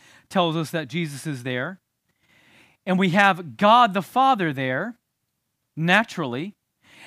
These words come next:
And then we have the Spirit there because it says, "And the Spirit descended and hovered over the waters." So modalism is a false doctrine. It's heresy because it tries to present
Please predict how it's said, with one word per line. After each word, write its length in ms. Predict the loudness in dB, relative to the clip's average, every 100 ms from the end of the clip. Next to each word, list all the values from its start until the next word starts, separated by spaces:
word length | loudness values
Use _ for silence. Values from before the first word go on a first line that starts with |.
| 0
And 180 | 2
then 80 | 4
we 120 | 4
have 180 | 4 2
the 80 | 0
Spirit 560 | -8 -4 0 2 2 0
there 160 | 0
because 320 | -2 -4 -4
it 60 | -4
says, 320 | -4 -2 -4
"And 180 | -8 -8
the 60 | -8
Spirit 880 | -12 -20 -6 -2 0 0 -4 -8 _ _ _ _ _ _ _ _ _ _ _ _ _ _ _ -12
descended 640 | -10 -2 -2 0 -2 -6 -12 _ _ _ _ _ _ _ _
and 120 | -6
hovered 440 | -6 -2 -2 -2 -6
over 220 | -6 -8
the 80 | -8
waters." 680 | -6 -6 -6 -14 -20 -20 _ _ _ _ _ _ _ _ _ _
So 160 | 0 4
modalism 680 | 6 6 6 4 4 2 2
is 220 | 2 2
a 80 | 2
false 400 | 2 2 2 0
doctrine. 420 | 2 2 0 -4
It's 160 | -4
heresy 500 | -2 0 2 0 -4
because 320 | -6 -6 -6 -6
it 100 | -6
tries 400 | -2 0 0 -4
to 320 | -6 -4 -4 -8 -20 -20 _
present 580 | 0 2 2 0 -2